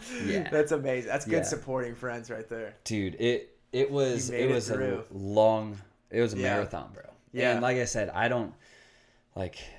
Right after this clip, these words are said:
Speaker 1: someone told me you can never drink again. I wouldn't care. But it's with my brother, his girlfriend Tori, so we had a, we had a
Speaker 2: It's
Speaker 1: good
Speaker 2: all
Speaker 1: time.
Speaker 2: about the people you're with.
Speaker 1: Hundred percent. We had
Speaker 2: Yeah.
Speaker 1: a nice dinner before, but I was like, "Man, I, I don't,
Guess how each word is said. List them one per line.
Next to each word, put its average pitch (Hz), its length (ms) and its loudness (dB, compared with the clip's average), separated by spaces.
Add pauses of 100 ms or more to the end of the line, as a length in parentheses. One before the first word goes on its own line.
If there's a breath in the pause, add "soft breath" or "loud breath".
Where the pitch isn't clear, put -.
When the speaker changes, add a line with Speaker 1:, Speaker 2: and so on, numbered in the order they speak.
(140)
Speaker 1:
someone 120 260 -4
told 113 160 -2
me 110 80 -2
you 104 80 -2
can 95 140 -6
never 92 160 -8
drink 117 260 -4
again. 92 240 -6
I 113 80 2
wouldn't 107 320 -2
care. - 460 -10 (240)
But 143 180 4
it's 160 160 0
with - 160 -2
my - 140 -20
brother, 143 340 4
his 104 140 -4
girlfriend 120 360 -2
Tori, 135 380 2
so 131 160 0
we 156 100 4
had 135 160 4
a, - 60 -6
we 143 140 2
had 135 80 4
a - 20 2
Speaker 2:
It's - 80 -2
Speaker 1:
good 110 220 0
Speaker 2:
all 165 60 10
Speaker 1:
time. 165 80 12
Speaker 2:
about 151 180 8
the 147 60 -2
people 143 300 -2
you're 123 140 -4
with. 117 300 -4
Speaker 1:
Hundred 143 240 0
percent. 101 320 -8
We - 80 2
had 131 80 6
Speaker 2:
Yeah. 123 80 2
Speaker 1:
a - 20 -2
nice 101 220 -4
dinner 151 320 0
before, 123 640 0 (560 loud breath)
but 113 440 2
I 104 140 -2
was 110 300 -2
like, 98 220 -4
"Man, 98 500 -6 (680)
I, 101 340 -2
I - 20 0
don't, 98 420 -6